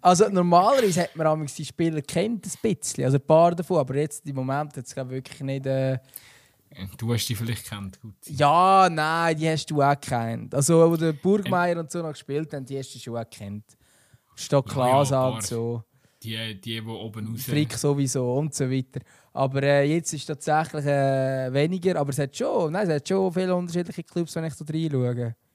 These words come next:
Speaker 2: Hat's einen von Eschenmauern? Oder von Balzers?
Speaker 1: Eschenmauern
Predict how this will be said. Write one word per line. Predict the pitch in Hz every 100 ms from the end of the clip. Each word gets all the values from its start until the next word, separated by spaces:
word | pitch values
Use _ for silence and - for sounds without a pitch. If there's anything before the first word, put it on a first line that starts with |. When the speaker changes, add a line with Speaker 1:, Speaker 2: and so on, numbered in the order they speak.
| _ _ _ _ _ _ _
Speaker 2:
Hat's | 170 190
einen | 196 214 247
von | 190 185
Eschenmauern? | 214 - 254 175 135 120 117 113 _ _ _ _ _ _ _ _
Oder | 143
von | 135 175
Balzers? | 139 117 117 - 117 101 - - _ _ _
Speaker 1:
Eschenmauern | 170 180 180 214 220